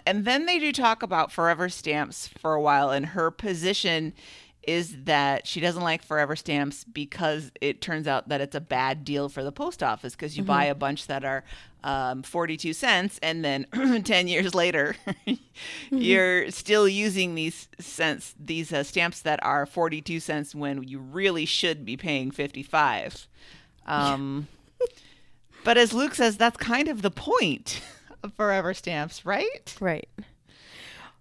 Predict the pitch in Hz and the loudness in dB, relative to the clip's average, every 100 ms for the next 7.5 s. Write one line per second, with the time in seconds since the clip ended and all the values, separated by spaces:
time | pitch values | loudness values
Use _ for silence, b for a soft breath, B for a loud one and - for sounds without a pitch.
0 | _ _ - 254 233 - _ 262 262 240 | _ _ 2 6 6 4 _ 0 2 2
1 | 240 196 226 208 190 - B _ 240 269 | 4 6 6 6 0 -8 B _ 4 8
2 | 302 339 339 - 269 233 196 202 214 233 | 8 8 4 4 4 4 2 4 6 6
3 | 226 196 202 208 196 170 - - 214 214 | 4 4 4 6 4 2 -2 -8 0 2
4 | 220 233 233 240 B B B _ 233 208 | 4 4 2 -2 B B B _ 6 6
5 | 196 202 214 - 202 214 - - 190 185 | 6 4 0 0 2 2 -2 0 2 2
6 | 190 - 190 254 330 151 220 466 480 - | 0 2 4 2 0 0 2 4 8 8
7 | 190 185 143 - | 8 6 4 -4